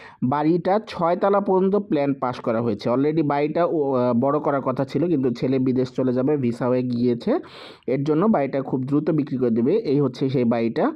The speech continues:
এবং সম্পূর্ণ গ্যাস রয়েছে। Already বাড়িটাতে একতলা করে তিনটা ইউনিট করা হয়েছে, ডান দিকে একটা ইউনিট, বাম দিকে একটা ইউনিট এবং পিছনে একটা ইউনিট। তিনটা ইউনিট মিলে চব্বিশ হাজার টাকা already ভাড়া ওঠে।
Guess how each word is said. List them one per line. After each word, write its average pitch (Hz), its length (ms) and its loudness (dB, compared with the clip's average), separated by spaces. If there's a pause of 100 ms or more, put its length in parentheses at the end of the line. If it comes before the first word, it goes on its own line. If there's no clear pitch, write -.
(420)
এবং 131 260 0
সম্পূর্ণ 202 720 2
গ্যাস 127 380 -2
রয়েছে। 107 360 -2 (800)
Already 185 440 2
বাড়িটাতে 165 720 0 (140)
একতলা 175 440 -2
করে 175 400 0 (600)
তিনটা 202 380 2
ইউনিট 165 460 2
করা 151 240 0
হয়েছে, 139 400 0
ডান 147 300 0
দিকে 156 200 0
একটা 147 220 -4
ইউনিট, 165 400 2
বাম 139 300 2
দিকে 147 180 0
একটা - 240 -2
ইউনিট 202 320 2
এবং 135 260 2
পিছনে 147 340 0
একটা 123 180 -4
ইউনিট। 104 300 0 (140)
তিনটা 185 280 2
ইউনিট 175 500 2
মিলে 156 340 2 (500)
চব্বিশ 220 400 2
হাজার 170 260 2
টাকা 202 180 0
already 165 300 2
ভাড়া 139 320 0
ওঠে। 107 340 -2